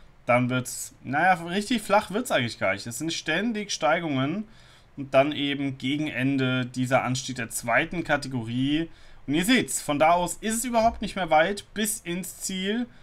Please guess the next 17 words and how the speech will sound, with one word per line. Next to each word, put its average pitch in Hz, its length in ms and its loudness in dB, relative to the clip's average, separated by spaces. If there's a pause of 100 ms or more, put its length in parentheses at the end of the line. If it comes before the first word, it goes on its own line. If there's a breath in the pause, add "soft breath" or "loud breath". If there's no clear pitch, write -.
(680 soft breath)
Also, 156 720 4
ich 139 140 -6
würde 185 180 0
jetzt - 160 -2
nicht 214 640 -2
die 170 60 -2
Prognose 160 560 0
wagen, 139 280 6
dass 135 200 -4
der 143 100 -2
Gewinner 156 540 2
der 143 180 -2
Bergwertung 139 680 0
hier 147 440 0
an 135 340 -2
diesem 139 260 -6
Anstieg 135 600 -4